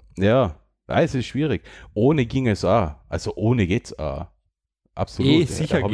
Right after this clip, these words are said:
Speaker 2: geht's.
Speaker 1: kein
Speaker 2: Also
Speaker 1: Problem.
Speaker 2: das ist
Speaker 1: Ähm, mir, mir sagt immer jeder, „Äh, du hast dein Handy die ganze Zeit in der Hand.“ Ja, aber ich kann's auch von mir, also wenn ich wandern gehe,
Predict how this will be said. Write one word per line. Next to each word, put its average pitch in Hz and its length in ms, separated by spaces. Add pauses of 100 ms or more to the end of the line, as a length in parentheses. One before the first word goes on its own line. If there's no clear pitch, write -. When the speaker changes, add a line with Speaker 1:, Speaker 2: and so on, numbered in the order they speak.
Speaker 2:
geht's. - 60
Speaker 1:
kein 101 120
Speaker 2:
Also 104 240
Speaker 1:
Problem. 98 200
Speaker 2:
das - 220
ist - 500 (460)
Speaker 1:
Ähm, 90 520 (100)
mir, 98 240
mir 98 180
sagt 107 300
immer 113 160
jeder, 104 340
„Äh, 123 480
du 107 120
hast 110 80
dein 113 140
Handy 117 180
die 117 80
ganze 107 240
Zeit 101 160
in - 80
der 92 140
Hand.“ 104 200
Ja, 123 360
aber 87 440
ich 98 160
kann's 101 340
auch 95 300
von 98 160
mir, 104 180
also 101 160 (140)
wenn 95 140
ich 95 100
wandern 113 340
gehe, 123 300